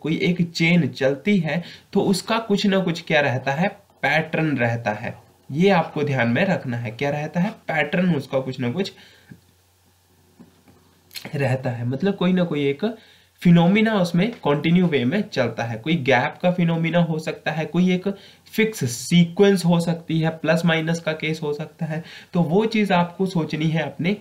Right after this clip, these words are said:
दिमाग से। बिल्कुल छोटे छोटे level से हम question को start करेंगे। तो जब भी आप दस या बारह question के आगे पहुंचेंगे तो आप खुद ही देखेंगे कि आपके दिमाग ने उस series को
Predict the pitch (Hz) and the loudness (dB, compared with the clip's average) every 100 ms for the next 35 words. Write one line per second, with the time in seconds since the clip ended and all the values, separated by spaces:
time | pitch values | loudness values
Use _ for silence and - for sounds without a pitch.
0 | - 110 120 127 117 113 - 107 110 - | -8 -6 -2 0 -2 -4 -8 -8 -8 -12
1 | - 180 196 208 - 180 214 226 226 214 | -2 0 2 2 2 0 0 0 0 2
2 | 175 185 180 185 180 170 156 175 170 165 | 2 0 0 2 2 0 0 0 0 -2
3 | 135 139 - 160 165 190 214 - _ - | -4 -4 -4 -4 0 -2 -4 -12 _ -6
4 | 139 170 175 202 208 - 131 110 104 - | 0 2 4 4 2 2 0 -2 -8 -10
5 | - - _ _ _ _ _ _ _ - | -12 -16 _ _ _ _ _ _ _ -8
6 | 135 143 175 190 143 135 170 180 190 208 | 0 2 4 2 2 2 2 2 2 2
7 | 202 196 143 147 175 170 165 175 175 214 | 2 2 0 -2 0 2 2 2 2 0
8 | - - - 170 - 151 170 202 - - | -6 -20 -6 -4 -2 -2 0 -2 -6 -4
9 | 233 220 208 202 156 - 180 185 196 190 | 0 2 2 4 2 2 0 2 0 0
10 | 156 151 196 165 147 139 147 160 190 - | 0 0 0 0 2 0 0 0 0 -2
11 | 175 - 156 160 180 - 165 | -4 -4 -2 0 0 -2 -4